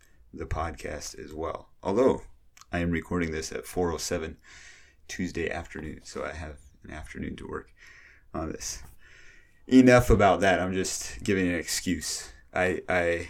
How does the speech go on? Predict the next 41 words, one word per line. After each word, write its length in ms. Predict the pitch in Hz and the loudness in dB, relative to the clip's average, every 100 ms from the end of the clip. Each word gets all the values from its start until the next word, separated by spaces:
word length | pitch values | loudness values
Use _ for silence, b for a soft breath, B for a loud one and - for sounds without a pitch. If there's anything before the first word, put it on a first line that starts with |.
| - | -4
had 160 | 90 | -2
hoped 260 | 90 98 - | 2 2 2
to 80 | 95 | 0
be 120 | 92 | 2
more 200 | 90 92 | 2 0
consistent 760 | 90 87 - 95 - 90 - - B B - | -2 -4 -2 -2 -2 -4 -4 -10 B B -6
in 140 | 90 | -2
releasing 720 | 90 87 90 87 90 90 85 - | 0 2 2 2 0 -2 -4 -6
the 200 | 90 - | -4 -2
episodes, 560 | 87 - - 90 87 | -4 -4 -2 -2 2
and 80 | 104 | 4
I 60 | 113 | 6
think 220 | 135 120 | 6 6
they 100 | 101 | 6
will 460 | 90 98 92 85 - | 6 6 6 4 0
as 280 | 92 92 85 | 0 2 0
we 140 | 90 | -2
settle 380 | 87 98 92 87 | 0 2 2 2
into 240 | 85 90 | -2 -2
our 120 | 87 87 | -2 0
new 180 | 85 | -2
home 300 | 85 87 85 | -2 -2 -2
and 100 | 82 | -4
into 180 | 82 - | -6 -8
the 80 | 82 | -6
new 240 | 82 78 76 B B | -6 -8 -10 B B
rhythm 360 | 101 110 107 95 | 4 6 6 4
of 200 | 87 87 | 0 -2
the 80 | 87 | -4
semester. 480 | 92 87 - 80 - B B B B B - | -2 -2 -2 -6 -8 B B B B B 2
But 180 | 101 - | 4 6
that's 260 | 107 - | 2 4
my 140 | 98 92 | 0 0
excuse 800 | 87 - - 90 87 - - - - | -2 -4 -2 -2 -2 -6 -8 -14 -20
for 300 | - 87 82 | -8 -6 -4
why 440 | 82 80 78 76 - | -2 -2 -2 -12 -16
it's 240 | - 82 - | -10 -10 -8
been, 280 | 85 85 | -6 -6
like, 340 | 82 78 - - b b b b - | -6 -8 -12 -20 b b b b -8
a 100 | 87 | -2
month, 760 | 87 113 254 202 - - - | 4 4 2 -4 -10 -18 -18